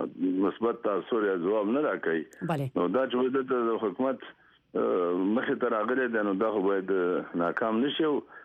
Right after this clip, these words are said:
Speaker 1: کېدلی شي دا د نورو مسایلو د حل لپاره یو، آه، یو پرمختګ شي، یعنې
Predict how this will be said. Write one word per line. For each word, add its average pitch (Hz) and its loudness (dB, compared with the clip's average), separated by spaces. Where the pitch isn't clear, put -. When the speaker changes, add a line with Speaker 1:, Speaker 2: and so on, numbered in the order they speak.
Speaker 1:
کېدلی 127 0
شي 104 2
دا 90 0
د 85 2
نورو 123 2
مسایلو 98 0
د 85 -2
حل 123 2
لپاره 92 0
یو، 82 0
آه، 76 0
یو 92 2
پرمختګ 110 0
شي، 98 0
یعنې 85 -2